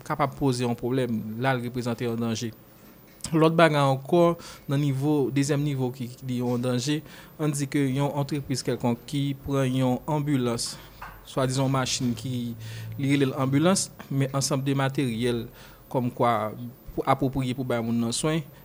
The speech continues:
il pas gain, ou bien des moun qui a travaillé dans l'ambulance, ça, c'est pas des moun qui, qui compétents. Et là, l'État lui-même, pas gain contrôle ambulance, ça, et puis moun ça dit la ben soin,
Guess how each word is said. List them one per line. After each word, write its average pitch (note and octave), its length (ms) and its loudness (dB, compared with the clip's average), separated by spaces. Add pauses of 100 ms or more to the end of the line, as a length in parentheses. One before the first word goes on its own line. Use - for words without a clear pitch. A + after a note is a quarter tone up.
(140)
il B2 80 -4
pas B2 200 4
gain, A#2+ 340 0
ou A2 140 -2
bien C3+ 160 0
des C3+ 100 2
moun C3+ 240 2
qui C3+ 140 0
a B2+ 40 4
travaillé B2 400 0
dans A#2+ 100 0
l'ambulance, A#2+ 360 -2
ça, D3 160 0
c'est C3 140 -6
pas B2+ 100 0
des A#2+ 140 0
moun A#2+ 160 2
qui, - 140 -8
qui - 120 -16
compétents. B2 520 -2 (300)
Et C3 60 -6
là, C3 140 2
l'État C3+ 280 2
lui-même, A#2 360 0 (160)
pas B2+ 120 2
gain B2+ 140 0
contrôle B2 540 -2
ambulance, A#2+ 420 -2
ça, G#2+ 160 -4
et A2+ 40 -4
puis A#2 80 -2
moun A#2+ 120 0
ça B2 180 -2
dit A#2 140 -6
la A#2 100 -4
ben A#2+ 220 -4
soin, E3 220 -2